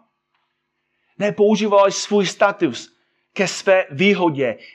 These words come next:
nýbrž sám sebe vyprázdnil.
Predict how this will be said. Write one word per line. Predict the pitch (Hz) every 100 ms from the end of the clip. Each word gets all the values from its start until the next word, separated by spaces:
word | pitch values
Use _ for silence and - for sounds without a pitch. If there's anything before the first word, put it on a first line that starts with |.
| _
nýbrž | 151 180 208 208 202 202 - - _
sám | - - 196 190 190 185 -
sebe | - - 208 165 139 123 131 _ _
vyprázdnil. | 107 151 - 156 156 139 127 - 104 95